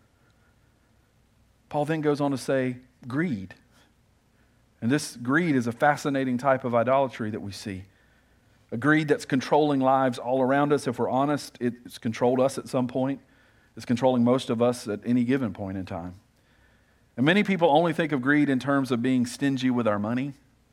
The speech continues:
But greed is a self-centered selfishness that treats life as something that is meant to serve you. One author said of greed that it is one step further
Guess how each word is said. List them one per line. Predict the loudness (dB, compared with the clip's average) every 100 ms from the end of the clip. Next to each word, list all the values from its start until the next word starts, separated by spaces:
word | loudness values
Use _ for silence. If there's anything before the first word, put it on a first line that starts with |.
| _ _ _ _ _ _ _ _ _ _ -20 -8
But | -4 0
greed | 2 2 2 0
is | 0 2
a | 4 2 -4
self-centered | -6 2 4 4 0 -10 -18 -8 -2 -2 0 0 -2 -10
selfishness | -10 -6 -6 -4 -6 -4 -8 -8 -12 -18 -20 _ _ _ _ _ _ -2
that | -2
treats | 0 0 0 -2
life | 2 4 4 -2
as | -4
something | -4 -4 -2
that | -2 -2
is | 0
meant | 0 0 -4
to | -10
serve | -4 -2 -2 -4 -8 -16 _ _ -18
you. | -10 -6 -6 -8 -18 _ _ _ _ _ _ _ _ _ _ _ _ _ _ -2
One | 2 4
author | 2 0
said | 0 2 2
of | 0
greed | 0 0 0 0
that | 0
it | 0
is | -2 -4 -12 _ _ _
one | -2 0 0
step | -2 0 0 -2 -4
further | 0 0 -2 -6 -8